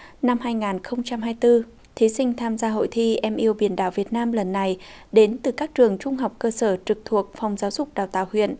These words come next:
Các đội thi tham gia trải qua ba phần thi bao gồm phần thi chung sức, mỗi đội năm thành viên tham gia trả lời bộ câu hỏi gồm mười câu trắc nghiệm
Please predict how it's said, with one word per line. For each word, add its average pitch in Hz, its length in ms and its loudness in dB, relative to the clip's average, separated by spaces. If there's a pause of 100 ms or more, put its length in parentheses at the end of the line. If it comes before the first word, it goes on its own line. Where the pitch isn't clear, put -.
(500)
Các 349 160 -2
đội 247 180 4
thi 233 180 0
tham 220 240 -4
gia 220 280 -2 (300)
trải 226 180 4
qua 262 220 -4
ba 254 180 -4
phần 190 240 -2
thi 226 300 -2
bao 202 140 -2
gồm 196 280 2 (340)
phần 247 180 2
thi 269 260 -2
chung 254 180 -4
sức, 339 260 -4 (260)
mỗi 226 180 4
đội 254 220 2
năm 226 240 -6
thành 196 180 -4
viên 220 260 2 (280)
tham 226 200 0
gia 220 200 0
trả 214 180 -4
lời 190 300 2
bộ 202 140 2
câu 269 160 -2
hỏi 214 300 0 (340)
gồm 233 240 10
mười 226 180 2
câu 262 220 -2
trắc 294 240 -6
nghiệm 240 220 4